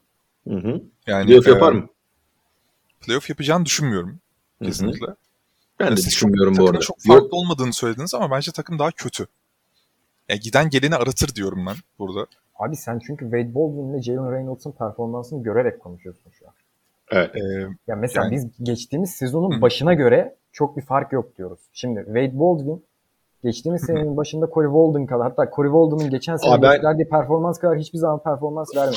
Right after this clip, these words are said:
Speaker 1: Hatta bak o yarım kalan sezonda Corey Walden Partizan'la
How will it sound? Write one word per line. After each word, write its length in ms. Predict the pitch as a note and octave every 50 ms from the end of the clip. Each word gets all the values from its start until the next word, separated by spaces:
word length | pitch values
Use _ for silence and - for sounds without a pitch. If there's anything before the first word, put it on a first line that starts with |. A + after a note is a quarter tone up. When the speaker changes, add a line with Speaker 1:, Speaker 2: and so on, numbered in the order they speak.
| -
Speaker 1:
Hatta 540 | - C3 D3 - - - - - F3 E3+ D3+
bak 160 | D3+ C#3 -
o 40 | D3 C#3
yarım 300 | B2+ B2+ - F3 E3+ F#3
kalan 320 | - - D3+ D3 C#3+ C3+
sezonda 480 | B2 - - C#3 C3 C#3 C#3+ C#3 C#3 C3 B2 B2+ -
Corey 180 | - B2+ C3 C#3 C3
Walden 460 | C#3+ E3 F3+ F3+ C#3+ C#3+ E3 G#3 - - _ _ -
Partizan'la 1080 | - - B2 A#2+ A#2+ B2 - - G#3 E3 E3 D3 C3+ C3+ C3 C3+ D#3 G3 B3 D4+ -